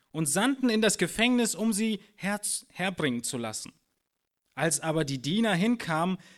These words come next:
fanden sie jene nicht im Gefängnis. Da kehrten sie zurück, meldeten es und sprachen: „Das Gefängnis fanden wir zwar mit aller Sorgfalt verschlossen und die Wächter außen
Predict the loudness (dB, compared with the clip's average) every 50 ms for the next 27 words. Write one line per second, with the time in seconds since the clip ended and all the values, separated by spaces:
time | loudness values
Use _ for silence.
0 | _ _ -2 2 4 4 4 4 4 2 4 4 4 4 4 4 4 4 6 6
1 | 6 4 4 2 0 0 2 2 2 2 2 0 -2 -2 -2 -2 -4 -6 -8 -8
2 | -10 -14 _ _ _ _ _ _ _ _ _ _ _ _ _ _ _ _ -8 -6
3 | -6 -4 -2 0 2 2 2 2 2 2 2 2 0 0 -2 0 0 0 0 0
4 | -2 -10 -20 _ _ _ _ _ -4 -2 0 0 0 0 -2 -4 -4 -6 -4 -4
5 | -2 -2 -2 -2 -4 -6 -8 -8 -8 -6 -4 -4 -4 -4 -4 -4 -4 -6 -6 -6
6 | -10 _ _ _ _ _ _ _ _ _ -8 -6 -6 -4 -4 -4 -6 -4 -2 0
7 | 2 4 6 6 4 4 2 2 2 2 2 0 -2 -2 0 0 0 0 -2 -4
8 | -2 0 2 2 2 2 0 -2 -4 -4 0 0 2 2 2 2 2 4 4 2
9 | 2 0 0 2 2 2 2 2 0 0 0 2 4 4 2 2 2 0 -2 -2
10 | -4 -8 _ _ _ _ _ _ _ -6 -4 -4 -2 2 4 4 4 4 4 4
11 | 4 6 6 6 4 2 -6 -20 _ _ -2 2 2 2 2 2 2 2 2 2
12 | 2